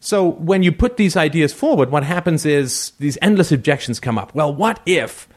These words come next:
you know, a, a, a D R O grows to re-, become a government, gets rid of all other D R Os, or, or, uh, a D R O just pi-, picks someone to badmouth, or what if the D R Os themselves don't follow their own contracts?" And, of course, there's endless checks and balances that are invented by,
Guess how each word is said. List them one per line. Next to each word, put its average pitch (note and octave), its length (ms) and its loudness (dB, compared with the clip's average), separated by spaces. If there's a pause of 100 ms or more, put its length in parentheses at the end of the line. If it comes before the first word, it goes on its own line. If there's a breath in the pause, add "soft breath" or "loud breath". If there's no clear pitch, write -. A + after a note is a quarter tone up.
(120)
you C#3+ 140 2
know, C3+ 240 2
a, A#2 140 2 (220)
a, G#2+ 260 -4
a A2+ 40 2
D G3 160 -2
R G3 100 0
O E3+ 120 2
grows D#3+ 300 0
to C#3 100 -2
re-, B2 80 2
become D#3 300 -4
a C3+ 60 0
government, A#2+ 360 -2
gets A2+ 180 -6
rid A#2+ 80 -2
of B2 80 0
all E3 220 2
other B2+ 160 0
D A#2+ 160 0
R A2+ 100 2
Os, G2+ 220 -4
or, G2+ 160 -4 (240 loud breath)
or, G#2+ 300 2
uh, G2+ 200 2
a A2+ 80 -2
D D3+ 140 0
R D3 80 2
O C3 80 2
just A#2+ 180 -6 (360)
pi-, B2 340 -4
picks - 200 -2
someone C#3 320 0
to A#2 140 2
badmouth, A#2 640 -4
or A#2 80 2
what C#3+ 160 0
if D#3 120 -2
the C#3+ 60 -8
D C#3+ 140 0
R C3+ 100 2
Os B2+ 160 2
themselves B2 640 0
don't A2+ 320 -4
follow A2 220 2
their A#2 120 0
own E3 140 2
contracts?" A2 560 -2
And, B2+ 180 -4 (300 loud breath)
of - 120 -8
course, F#3+ 240 0
there's D3 180 0
endless D3+ 280 0
checks - 220 -4
and A#2+ 80 -2
balances A2 460 -2
that G#2 100 -4
are G#2 80 0
invented A2 440 -2
by, A#2 360 -2